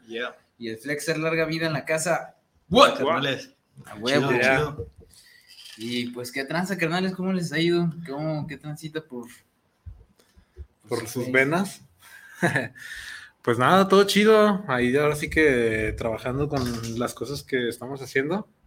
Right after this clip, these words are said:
Speaker 3: Y pues contactando con la banda, güey, qué chido que me avisaste así como de sorpresa y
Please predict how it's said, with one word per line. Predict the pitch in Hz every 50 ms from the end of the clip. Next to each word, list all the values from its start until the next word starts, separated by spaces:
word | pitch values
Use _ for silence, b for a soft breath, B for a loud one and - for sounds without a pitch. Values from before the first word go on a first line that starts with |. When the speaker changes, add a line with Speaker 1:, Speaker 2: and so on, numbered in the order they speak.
| _ _ _ _ _ B B B B B B B B B B B B B B B - -
Speaker 3:
Y | - 123
pues | 123 - 127 -
contactando | - 139 127 120 135 - - 135 147 165
con | 165 170 147
la | 131
banda, | 123 131 165 190 196
güey, | 185 180 170
qué | -
chido | - - 180 170
que | 175 160 139
me | 131 127
avisaste | 123 117 117 131 131 - 165
así | 151 - 175
como | - 180 180 165 147
de | -
sorpresa | 131 120 117 - 139 143 - 190
y | 185 156 139 - -